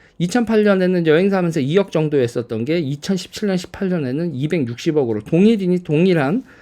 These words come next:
환치기를 하는데, 에, 규모가 백 배 이상 커진 거죠. 자, 아, 제가 얘기했었던, 이때까지 얘기했었던 가정이,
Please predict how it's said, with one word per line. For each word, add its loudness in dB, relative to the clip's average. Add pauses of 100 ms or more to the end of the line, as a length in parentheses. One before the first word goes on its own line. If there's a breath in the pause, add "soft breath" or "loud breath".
(320 loud breath)
환치기를 0
하는데, -2 (220)
에, -10 (240)
규모가 -2
백 -12
배 -2 (180)
이상 -6
커진 -4
거죠. -10 (580 loud breath)
자, 0
아, -6
제가 4
얘기했었던, 0
이때까지 -4
얘기했었던 -6
가정이, -2